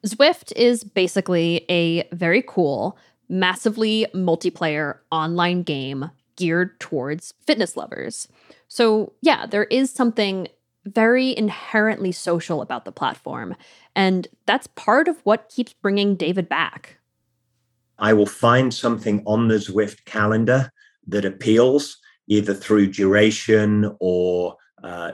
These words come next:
Speaker 2: the intensity or the course, or it might be hosted by a group that I've got some familiarity with. Um,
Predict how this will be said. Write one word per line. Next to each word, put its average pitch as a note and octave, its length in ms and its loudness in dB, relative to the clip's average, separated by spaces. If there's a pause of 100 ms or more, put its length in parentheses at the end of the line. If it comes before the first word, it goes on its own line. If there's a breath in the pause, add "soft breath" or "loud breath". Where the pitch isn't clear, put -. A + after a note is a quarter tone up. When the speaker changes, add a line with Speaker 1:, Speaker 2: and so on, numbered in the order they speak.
Speaker 2:
the F#2+ 180 -4
intensity G2+ 1040 0
or F#2 180 -2
the - 100 -10
course, A2+ 680 0 (400 loud breath)
or D3 460 8
it C#3 160 -4
might C3+ 320 2
be A#2+ 480 0 (220)
hosted A2 680 -2 (160)
by G#2+ 340 -4
a G2+ 220 0
group G#2 460 2 (100)
that G#2 120 0
I've G2 160 -2
got - 180 -2
some G2+ 240 2
familiarity G2+ 920 0
with. C#3 340 4 (600 soft breath)
Um, G2 500 4